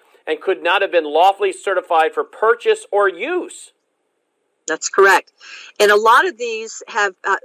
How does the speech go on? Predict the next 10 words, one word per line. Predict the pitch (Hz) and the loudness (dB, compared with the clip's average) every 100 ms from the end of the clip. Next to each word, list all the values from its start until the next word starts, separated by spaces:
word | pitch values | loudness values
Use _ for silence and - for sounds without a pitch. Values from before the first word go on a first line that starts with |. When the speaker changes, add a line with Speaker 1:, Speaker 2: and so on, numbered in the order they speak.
| 180 - | -12 -10
Speaker 2:
these | 220 220 196 | -10 -8 -8
machines | 196 - 339 359 202 208 | -8 -6 -4 -4 -4 -2
actually | 214 - 208 185 | -2 -2 -4 -2
have | |
been | 180 185 | -2 -4
made | 202 220 226 | -2 0 -2
in | 175 | -8
China | - 226 220 254 165 175 - _ _ _ _ | -6 -2 -2 -2 -4 -4 -8 _ _ _ _
and | 196 202 | -6 -2
Mexico. | 208 - 180 - - | -4 -4 -10 -10 -12